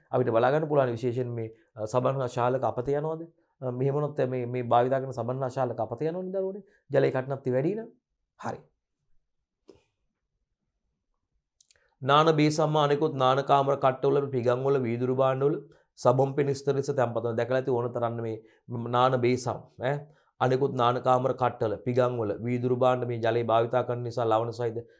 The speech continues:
කටන ස-, ජලයේ භාණ්ඩවල සබම් පෙන ස්තර විදිහට ඒවා තැන්පත් වෙනවා. ඉතින් අපිට, අ, කටනත්තය මැනීමේ වැදගත්කම්,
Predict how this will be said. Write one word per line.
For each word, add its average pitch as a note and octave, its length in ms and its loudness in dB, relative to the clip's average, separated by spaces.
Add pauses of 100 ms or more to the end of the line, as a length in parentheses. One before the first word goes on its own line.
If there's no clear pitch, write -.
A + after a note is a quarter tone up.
කටන A#2+ 280 0
ස-, A2+ 240 -6
ජලයේ B2 260 2 (260)
භාණ්ඩවල B2+ 420 4
සබම් B2+ 380 0
පෙන C3 200 -2
ස්තර B2+ 260 -6
විදිහට B2 260 -4
ඒවා A#2+ 140 -2
තැන්පත් A2 420 -6
වෙනවා. G#2+ 260 -14 (180)
ඉතින් A#2 180 -8
අපිට, A#2 240 -8 (400)
අ, A2+ 60 -6 (180)
කටනත්තය C3 560 -2 (160)
මැනීමේ A#2+ 440 -4
වැදගත්කම්, A2+ 560 -4